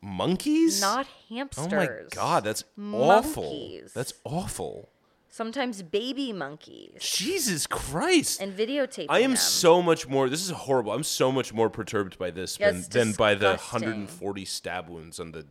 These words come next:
Speaker 1: disabled
Speaker 2: Oh,
Speaker 1: guy.
Speaker 2: me too,
Speaker 1: And I
Speaker 2: actually.
Speaker 1: don't know how to explain that because th-, obviously that's, a human is worth more than an animal, right? Or are they?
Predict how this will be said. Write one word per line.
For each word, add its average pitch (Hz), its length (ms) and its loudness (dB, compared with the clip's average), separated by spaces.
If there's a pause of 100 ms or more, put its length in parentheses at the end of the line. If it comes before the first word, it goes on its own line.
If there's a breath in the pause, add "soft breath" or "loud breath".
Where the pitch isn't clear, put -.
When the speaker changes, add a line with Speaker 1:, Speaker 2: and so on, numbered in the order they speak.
Speaker 1:
disabled 85 480 -10
Speaker 2:
Oh, 202 140 6
Speaker 1:
guy. 196 80 -4
Speaker 2:
me 208 180 -4
too, 165 360 -8
Speaker 1:
And 143 280 2
I 165 60 6
Speaker 2:
actually. 180 100 2
Speaker 1:
don't 208 220 2
know 185 160 4
how 160 180 2
to 156 120 4
explain 117 500 -2
that 71 240 -12
because 104 640 -2
th-, 113 120 -8
obviously 139 800 0
that's, 95 540 -6
a 107 80 -6
human 170 680 -2
is 117 280 -6
worth 113 600 -6
more 98 340 -4
than 85 380 -10
an 87 100 -8
animal, 80 420 -4
right? 101 320 -4 (280 loud breath)
Or 226 240 2
are 254 240 4
they? 120 320 -6